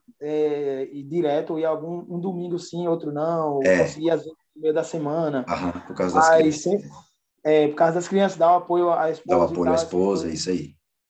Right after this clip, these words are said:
Speaker 1: E foi um ano bem difícil pra mim e que muita gente, tipo, desacreditou e falava, tá ligado?
Speaker 2: Ah.
Speaker 1: Eu absorvia de uma forma assim, e quem tava perto de mim sabia o quanto eu me dedicava, sabe?
Speaker 2: Sabe,
Speaker 1: Eu,
Speaker 2: aham.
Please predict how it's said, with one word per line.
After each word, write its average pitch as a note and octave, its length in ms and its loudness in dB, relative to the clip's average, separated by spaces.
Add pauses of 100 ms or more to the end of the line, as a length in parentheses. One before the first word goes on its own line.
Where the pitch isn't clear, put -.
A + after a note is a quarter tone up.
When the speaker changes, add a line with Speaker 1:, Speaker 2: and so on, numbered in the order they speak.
(720)
Speaker 1:
E G#3+ 880 -4
foi G3+ 220 4
um G#3 100 8
ano G#3 120 4
bem G#3 140 8
difícil B3+ 300 4
pra B3+ 140 2
mim A3+ 320 2
e A3+ 60 0
que A#3 120 -4
muita A#3+ 480 0
gente, G#3 320 -4 (100)
tipo, F#3 380 -8
desacreditou F#3 640 0
e A3 60 2
falava, E3 500 4
tá G2 60 0
ligado? G#2 280 2
Speaker 2:
Ah. F#2 500 -2 (220)
Speaker 1:
Eu - 80 -8
absorvia G3+ 800 0 (800)
de D#3+ 100 -4
uma G3 160 6
forma G3+ 400 6
assim, G3+ 440 2
e G#3+ 140 -2
quem A3+ 200 2
tava A#3 220 4
perto G#3 260 0
de G#3 100 -2
mim G3 240 -2
sabia G#3 400 -2
o A3 80 -6
quanto G3+ 200 -4
eu G#3+ 40 -6
me A3+ 80 -6
dedicava, D3 540 -4
sabe? D3+ 320 -2
Speaker 2:
Sabe, C#3+ 280 -2
Speaker 1:
Eu, C#3 160 -12
Speaker 2:
aham. F2+ 320 -4